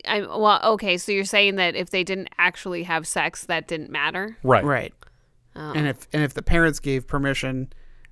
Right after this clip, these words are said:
Speaker 3: and the state doesn't have any laws against kids appearing with nude women in films.
Speaker 1: Huh.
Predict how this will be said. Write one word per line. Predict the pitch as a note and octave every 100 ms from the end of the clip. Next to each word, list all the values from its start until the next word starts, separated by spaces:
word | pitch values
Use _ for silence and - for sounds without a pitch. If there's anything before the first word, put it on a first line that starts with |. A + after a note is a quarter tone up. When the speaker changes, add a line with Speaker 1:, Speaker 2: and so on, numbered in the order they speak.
| -
Speaker 3:
and | C#3 C3+
the | B2
state | - C#3+
doesn't | C3+ C3+
have | D3+ C3+
any | C3+
laws | B2 B2+ C3+ C3+ C3+
against | B2+ A#2+ - - _ _ _ _ _ -
kids | - C#3+ B2+
appearing | C3+ - C3+ C3 B2+ B2+
with | B2+
nude | D3+ C#3+ C3
women | C3 C3 B2+
in | A#2+
films. | - C#3+ - - - - - - - _ _ - - _ -
Speaker 1:
Huh. | - G#3+